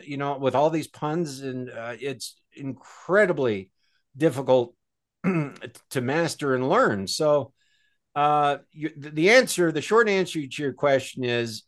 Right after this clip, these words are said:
if there were a small cast of, of priests, uh, writing, if your religion is textual,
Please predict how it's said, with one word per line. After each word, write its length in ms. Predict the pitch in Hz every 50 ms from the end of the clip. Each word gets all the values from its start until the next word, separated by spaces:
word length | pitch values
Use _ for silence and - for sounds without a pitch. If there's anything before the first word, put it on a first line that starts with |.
| _
if 240 | - 170 170 - - _ _ _ _ _ _ _ _ _
there 260 | - 214 254 285 294
were 280 | 247 208 208 208 202 185 175
a 160 | 151 151 151
small 400 | - - - 165 185 208 208 196
cast 480 | - - 170 165 160 165 156 - - 156
of, 140 | 143 135 - _
of 240 | 143 131 117 - _
priests, 720 | - - 160 151 131 123 127 131 127 - - - - - - _ _ _ _ _ _ _ _ _ _ _ _ _ _ _ _ _ _
uh, 340 | 139 135 131 127 127 127 123 -
writing, 680 | - 143 127 139 160 175 196 208 202 196 190 185 170 156 - _ _ _ _ _ _ _ _ _ _ _
if 180 | 185 175 147 175
your 200 | 240 285 311 294
religion 520 | 269 247 240 226 226 190 165 180 175 170
is 140 | 156 - -
textual, 720 | - - 165 151 - - - - 110 101 80 71 - -